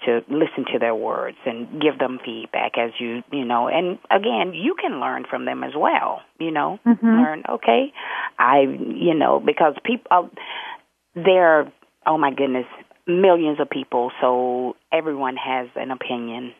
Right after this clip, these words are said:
Speaker 1: about things, and I've learned, even if I don't agree with those opinions,
Speaker 2: Mm-hmm.
Speaker 1: hey, you, you let them, if they have a valid concern, if, as long as it's not detrimental to anyone, you know, just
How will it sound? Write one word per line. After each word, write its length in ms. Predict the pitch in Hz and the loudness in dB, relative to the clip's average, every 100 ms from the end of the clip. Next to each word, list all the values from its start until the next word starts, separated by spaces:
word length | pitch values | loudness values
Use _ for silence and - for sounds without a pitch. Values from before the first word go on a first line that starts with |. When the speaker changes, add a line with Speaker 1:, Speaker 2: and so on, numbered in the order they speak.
| _ | _
Speaker 1:
about 360 | 120 123 117 - | -4 0 -2 -4
things, 300 | 120 120 127 | -10 -10 -6
and 340 | 131 131 95 - _ - | -4 -4 -6 -12 _ 0
I've 180 | 139 147 | 2 2
learned, 340 | 147 151 147 - - - | -2 -2 -4 -8 -10 -4
even 220 | 226 233 214 | 0 2 2
if 80 | 175 | 2
I 120 | 147 | 2
don't 240 | 139 131 | 0 -2
agree 300 | 127 - 123 | -6 -4 -4
with 200 | 139 196 - | -2 -2 0
those 260 | 214 214 - | 2 0 -2
opinions, 560 | - 214 226 226 226 - - _ _ _ _ _ - | -2 -2 -2 -4 -4 -8 -20 _ _ _ _ _ 4
Speaker 2:
Mm-hmm. 420 | 214 240 254 - | 4 4 0 -2
Speaker 1:
hey, 0 | |
you, 240 | 143 160 _ - - - - | -6 -6 _ -20 -18 -20 -8
you 160 | 165 | 0
let 280 | 160 160 165 | 6 6 6
them, 180 | 175 160 | 2 2
if 100 | 143 | 0
they 140 | 160 160 | 0 2
have 360 | 160 160 151 - | 4 4 4 0
a 140 | 165 | -4
valid 560 | 147 156 160 139 135 139 _ _ | -4 0 2 2 -2 -6 _ _
concern, 300 | 156 156 - | -6 -4 -2
if, 200 | 190 190 | -2 -4
as 140 | 208 | -6
long 340 | 202 190 247 254 | -6 0 0 0
as 60 | 202 | -2
it's 160 | 180 | -4
not 320 | 175 156 147 - _ _ | 0 2 2 0 _ _
detrimental 800 | 143 143 - 135 127 131 127 123 | -2 -2 -2 -2 0 0 -2 -2
to 180 | 127 | -2
anyone, 460 | 120 120 113 - 139 | -2 -4 -4 -2 -2
you 100 | 156 | -2
know, 160 | 139 139 | -2 0
just 280 | 147 156 | 0 -2